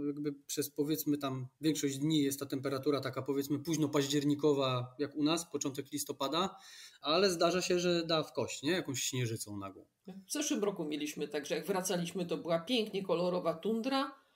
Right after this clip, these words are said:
Speaker 2: nagle się zachmurzyło, zaczęło pruszyć śniegiem i są krajobrazy takie, e, pastelowa tundra, tak przypruszona jak, e, cukrem pudrem.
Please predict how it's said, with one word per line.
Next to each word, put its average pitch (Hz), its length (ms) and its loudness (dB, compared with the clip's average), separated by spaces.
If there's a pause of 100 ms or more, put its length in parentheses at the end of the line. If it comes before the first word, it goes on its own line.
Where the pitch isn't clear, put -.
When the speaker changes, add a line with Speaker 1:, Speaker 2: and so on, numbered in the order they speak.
(280)
Speaker 2:
nagle 226 320 0
się 180 180 0
zachmurzyło, 269 840 2
zaczęło 185 440 -2
pruszyć 170 420 -4
śniegiem 254 680 2 (340)
i 226 100 0
są 220 200 6
krajobrazy 190 760 2
takie, 170 520 0 (360)
e, - 100 -2
pastelowa 196 760 6
tundra, 190 380 0
tak 185 200 -4
przypruszona 185 680 0
jak, 165 360 -2
e, 175 140 4
cukrem 175 360 -2
pudrem. - 280 -12